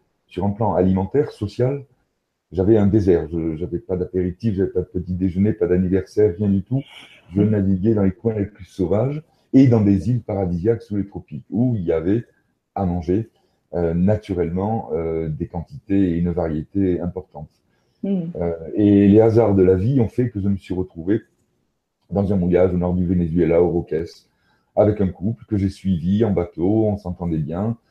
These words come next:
Speaker 1: Et après maintes péripéties, euh, je me suis retrouvé avec un livre dans les mains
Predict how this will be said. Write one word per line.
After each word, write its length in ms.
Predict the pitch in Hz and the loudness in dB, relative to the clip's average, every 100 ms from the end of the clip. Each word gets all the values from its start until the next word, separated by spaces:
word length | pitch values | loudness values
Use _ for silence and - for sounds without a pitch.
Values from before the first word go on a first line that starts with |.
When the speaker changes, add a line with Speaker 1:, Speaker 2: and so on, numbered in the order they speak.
| _ _ - | _ _ 0
Speaker 1:
Et 60 | |
après 460 | 92 92 - - 95 | 2 2 -4 -2 0
maintes 300 | 95 117 - | 2 2 0
péripéties, 840 | 107 98 92 87 - 117 131 123 | 0 0 -2 -6 -4 -2 0 2
euh, 140 | 104 98 | 2 2
je 100 | 98 | 0
me 100 | 92 | -2
suis 140 | - | -4
retrouvé 260 | 85 92 113 | -4 2 2
avec 120 | 110 | 2
un 80 | 87 | -2
livre 260 | 90 104 92 | 0 0 -2
dans 140 | 90 | -4
les 100 | 78 | -6
mains 220 | 78 101 | -8 -12